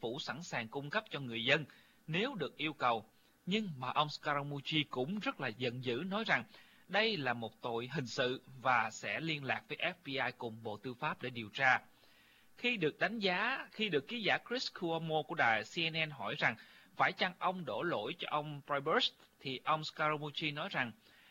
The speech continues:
các nhà báo biết ai là kẻ tung tin.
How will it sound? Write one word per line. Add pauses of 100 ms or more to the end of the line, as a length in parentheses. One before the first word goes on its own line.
(160)
các
nhà
báo (120)
biết (260)
ai
là
kẻ (100)
tung
tin.